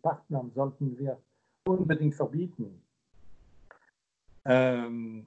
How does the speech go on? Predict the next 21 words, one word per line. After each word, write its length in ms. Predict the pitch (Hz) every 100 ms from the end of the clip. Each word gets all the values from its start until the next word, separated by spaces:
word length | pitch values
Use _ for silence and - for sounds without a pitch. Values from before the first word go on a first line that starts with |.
| _ _ _ - _ _ _
äh, 60 | - - 143 127 120 - - - - - _ _ _ - - - - - -
die 220 | 127 127
Handelsbilanz 1120 | - 190 170 151 - 156 135 127 117 - -
zwischen 380 | - 139 - 131
den 180 | 123 120
Mitgliedsländern 840 | 135 139 127 131 123 117 113 107 - _ _ _ -
sollten 360 | 127 - 123
wir 200 | 117 113
auch, 340 | 127 123 - - - - - - 123 - _ _ _ _ _ - - - - - - _
und 240 | 127 127
wie 100 | 131
gesagt, 460 | 135 131 135 131 -
die, 140 | 123
die 120 | - -
Voraussetzung 760 | 123 123 139 131 - 143 120
für 220 | - 135 131
einen 360 | 127 123 117
würdigen 460 | 135 151 139 135 143
Empfang 500 | 131 120 143 131 117
der 200 | 123 110
Flüchtlinge 580 | - 139 - 135 117